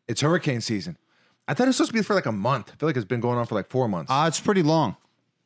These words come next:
Speaker 2: The season of hurricanes.
Speaker 1: Pretty much year round.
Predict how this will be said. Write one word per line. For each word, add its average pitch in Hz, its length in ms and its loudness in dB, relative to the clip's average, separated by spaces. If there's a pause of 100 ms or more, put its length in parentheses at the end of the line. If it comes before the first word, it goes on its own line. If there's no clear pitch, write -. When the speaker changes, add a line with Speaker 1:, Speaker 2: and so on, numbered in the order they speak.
Speaker 2:
The 120 80 -2
season 160 400 2
of 131 100 0
hurricanes. 127 760 -2 (500)
Speaker 1:
Pretty 226 160 2
much 180 180 2
year 156 400 4
round. 123 560 0